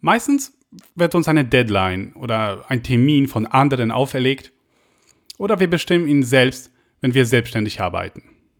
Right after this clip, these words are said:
Wir können also den Zeitpunkt, wann wir fertig werden müssen. Und wann werden wir tatsächlich fertig?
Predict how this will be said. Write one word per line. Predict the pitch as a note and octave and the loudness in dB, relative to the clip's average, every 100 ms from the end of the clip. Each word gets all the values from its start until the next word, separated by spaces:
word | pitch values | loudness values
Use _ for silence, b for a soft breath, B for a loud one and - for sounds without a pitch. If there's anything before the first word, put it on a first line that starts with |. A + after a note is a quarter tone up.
| _ _ _ _ _ _ _ _ _ _ _ _ _ B B B B | _ _ _ _ _ _ _ _ _ _ _ _ _ B B B B
Wir | D3+ | -2
können | G#3+ A#3+ | 0 2
also | F#3 F#3 F3 | 2 0 0
den | E3 D#3+ - _ | -2 -2 -6 _
Zeitpunkt, | - D#3 E3+ - - G#2 F#2+ F#2 - _ _ | -4 0 0 -2 -8 -8 -8 -12 -20 _ _
wann | A#2+ C#3 F#3 E3 | -2 0 0 0
wir | E3+ E3 | -2 -2
fertig | - D#3+ D#3 A2+ F2+ | -2 0 0 -2 -4
werden | G#2 F2+ F2+ | -4 -2 -6
müssen. | E2 - G2+ _ _ _ _ _ _ _ _ _ _ _ _ _ _ _ B B B B | -10 -12 -18 _ _ _ _ _ _ _ _ _ _ _ _ _ _ _ B B B B
Und | - D#3 | 0 4
wann | D3+ C3 | 2 2
werden | C#3+ B2+ A#2 A2+ | 4 4 2 -2
wir | A2 - | -4 0
tatsächlich | C3 G#2+ - A2 - G#2+ | -2 -2 -6 -6 -8 -12
fertig? | - G2+ F#2+ D3 G3 _ | -8 -8 -6 -10 -12 _